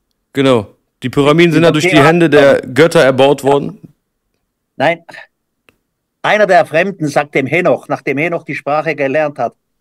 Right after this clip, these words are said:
Speaker 2: es würde eine fürchterliche Flut über die Erde kommen.
Speaker 1: Mhm.
Speaker 2: Und der größte Teil der Menschheit würde vernichtet. Er solle ein Bauwerk bauen, das der Flut widerstehe. Und er
Speaker 1: Mhm.
Speaker 2: solle alle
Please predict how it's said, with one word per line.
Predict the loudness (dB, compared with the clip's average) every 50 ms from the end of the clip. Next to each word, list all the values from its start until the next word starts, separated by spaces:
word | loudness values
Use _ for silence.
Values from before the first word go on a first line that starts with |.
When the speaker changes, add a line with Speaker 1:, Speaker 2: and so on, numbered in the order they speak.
| _ _ _ _ _ _ _
Speaker 2:
es | -10 -10 -10 -6
würde | -2 -2 -2 0 -2 -2 -2
eine | -4 -4 -4 -8
fürchterliche | -8 -8 -8 -10 -8 -8 -8 -8 -8 -8 -10 -12
Flut | -10 -8 -4 -4 -4 -4 -6 -10 -12 _
über | -12 -10 -8
die | -6 -6 -6
Erde | -4 -4 -2 -2 -4 -6
kommen. | -6 -6 -8 -8 -8 -12 -16 _ _ _
Speaker 1:
Mhm. | -14 -10 -6 -6 -6 -6 -6
Speaker 2:
Und | -8 -6 -6
der | -6 -6
größte | -4 -4 -4 -4 -4 -4 -6 -10 -6
Teil | -4 -2 -2 -2
der | -2 -4 -4
Menschheit | -4 -6 -8 -10 -8 -10 -10 -8 -8
würde | -8 -8 -8 -6
vernichtet. | -6 -6 -6 -6 -6 -8 -10 -10 -10 -10 _ _ _ _ _ _ _ _ _ _
Er | -4 -4 -4 -4
solle | -2 -2 -2 0 -2 -2 -4 -6
ein | -6 -6 -6 -6 -4
Bauwerk | -4 -4 -4 -6 -8 -8 -8 -8 -8 -10 -16 -8
bauen, | -4 -4 -4 -4 -4 -6 -8 -10 -12 _ _ _ _ _
das | -12 -8 -4
der | -4 -4 -4
Flut | -6 -8 -8 -8 -8 -8 -8
widerstehe. | -6 -6 -6 -6 -8 -8 -6 -4 -4 -2 -2 -2 -4 -6 -10 _ _ _ _ _ _ _ _
Und | -6 -6 -6
er | -4
Speaker 1:
Mhm. | -2
Speaker 2:
solle | -2 -2 -2 -4 -6 _ _
alle | -6 -6 -6 -6 -8 -10